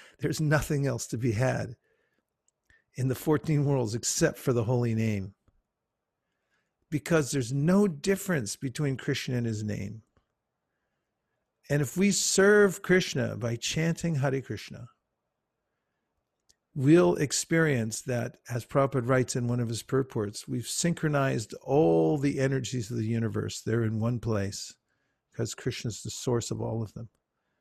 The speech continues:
So this is the third tip he gives us. Keep in mind that this is our main objective in life.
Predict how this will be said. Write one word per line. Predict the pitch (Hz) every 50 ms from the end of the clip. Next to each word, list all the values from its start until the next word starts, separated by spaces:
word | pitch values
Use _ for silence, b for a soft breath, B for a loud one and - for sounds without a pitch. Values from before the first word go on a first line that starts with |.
| _ _ _ _ _ _ _ _ _ _ _ _ _ _ _ _ _ _ _ _ _ _ _
So | - - 143
this | 147 165
is | 165 156
the | 156 143
third | - - 180 170 170 175 147
tip | - - 170 160 -
he | 156
gives | 131 117 127 127 117 110
us. | 110 98 - - - - - - _ _ _ _ _ _ _ _ _ _ _ _ _ _ _ _ _ _ _ _ _ _ _ _ _ _ _ _ _ _ _ _ _ _ _ _ _ _ _ _ _ _ _ _ _ _ _ _ _ _ _ _ _ _ _ _ _ _ _ -
Keep | - 185 196 196
in | 208 202 175
mind | 156 160 165 170 156 120 101 92 98 - - - _ _ _ _ _ _ _ _ _ _ _ _ _ _ _ _ _ _ _ _ _
that | - 135 117 -
this | - 160 160 -
is | 170 147 123 139
our | - - 117 113
main | 113 110 110 107 110 120 127 139 147 147 151 156 151
objective | 143 123 113 131 131 127 - - 131 117
in | 131 127
life. | 117 104 98 95 - - - - - _